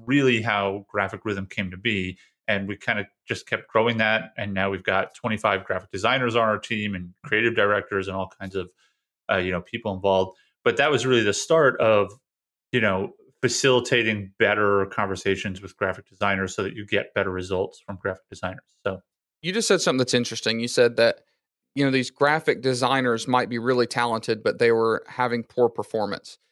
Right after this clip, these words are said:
Speaker 2: And I think you alluded, tell me if I'm wrong, but I think you alluded to the fact that just because you have talent, if you don't know how to direct that talent, it might not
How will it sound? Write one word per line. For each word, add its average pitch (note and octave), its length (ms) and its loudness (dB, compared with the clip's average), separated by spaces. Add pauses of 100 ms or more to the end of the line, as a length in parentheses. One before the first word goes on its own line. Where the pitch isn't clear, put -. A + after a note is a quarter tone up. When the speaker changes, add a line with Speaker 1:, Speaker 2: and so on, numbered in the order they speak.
(200)
Speaker 2:
And C3 280 -2 (640)
I B2+ 80 4
think A#3 260 0
you F3+ 100 6
alluded, C3+ 420 4
tell C3+ 120 0
me C3 100 0
if A#2+ 100 -2
I'm A#2 220 -4 (180)
wrong, B2 280 2
but A#2 80 4
I A2+ 40 0
think A#3 220 -4
you D#3 100 0
alluded B2 300 2
to A#2 60 -6
the A#2 80 -12
fact A#2+ 360 -2
that G#2+ 140 0 (1400)
just E3 220 2
because F3 280 0
you C3+ 100 0
have B2 140 0
talent, C#3 440 -2
if - 140 -10
you C3 80 -8
don't C3 140 0
know A#2 60 0
how C3 100 0
to B2+ 80 4
direct A#2+ 420 0
that - 160 0
talent, G#2+ 380 -4
it A2 80 -4
might A#2 200 0
not A2 300 0